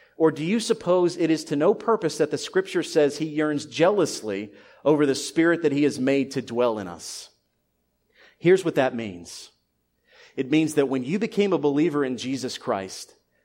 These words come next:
you received the Holy Spirit. And as that Spirit of God indwells you, He is jealous for the glory of God. Now, let me define the word jealous. All right? Oprah Winfrey,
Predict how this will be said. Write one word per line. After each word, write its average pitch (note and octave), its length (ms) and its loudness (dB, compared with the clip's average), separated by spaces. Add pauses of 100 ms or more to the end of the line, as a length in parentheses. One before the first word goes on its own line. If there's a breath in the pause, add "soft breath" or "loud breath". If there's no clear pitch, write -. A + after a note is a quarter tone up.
(100)
you D#3+ 140 0
received D#3 380 -2
the C#3+ 80 0
Holy C3 260 -4
Spirit. G2+ 520 -10 (400 soft breath)
And B2 100 -6
as C3 100 -4
that F3+ 180 0
Spirit G3 440 -2
of F3+ 140 -2
God D#3 340 0
indwells C3+ 760 0
you, G2 340 -12 (360)
He F3+ 220 -2
is A#2+ 200 -2
jealous C3 680 -2
for B2 120 -8
the A2 100 -8
glory G#2+ 600 -6
of - 180 -14
God. E2+ 440 -14 (800)
Now, A2+ 100 -8
let C3+ 140 0
me F3+ 100 2
define F3 440 0
the E3 80 2
word E3+ 240 4
jealous. C#3+ 680 0 (880)
All A2 80 -6
right? B2+ 240 2 (400)
Oprah F3+ 420 6
Winfrey, C3 640 0